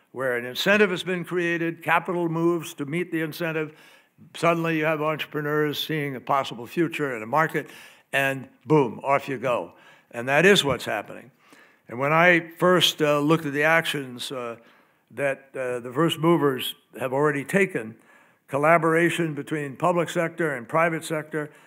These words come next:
uh, we understand that with the finance and supply and demand, those have begun to come together, and they're pushing these markets forward. So,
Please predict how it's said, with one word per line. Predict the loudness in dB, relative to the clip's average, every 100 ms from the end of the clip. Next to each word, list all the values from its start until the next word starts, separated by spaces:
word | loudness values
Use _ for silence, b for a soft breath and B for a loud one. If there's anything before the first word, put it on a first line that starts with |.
| b b b -12
uh, | -10 -6
we | -2 0
understand | 0 -2 -2 0 0 0 0
that | -4 -6
with | -12 -10
the | 0
finance | 4 4 4 0 -4
and | -10 -10
supply | -10 -2 2 2
and | 0 -4
demand, | -4 0 2 2 2
those | 2 2 0
have | 0
begun | 2 4 2 0
to |
come | -6 -6 -6
together, | -6 0 2 2 0 B B B B B
and | -6 -4
they're | -4
pushing | 0 4 4 2 -4 -8 -14 b b
these | -6 -6 -4
markets | -4 -4 -6 -12
forward. | -12 -8 -8 -8 -14 _ b b b b b b b
So, | -2 10 10 10 -4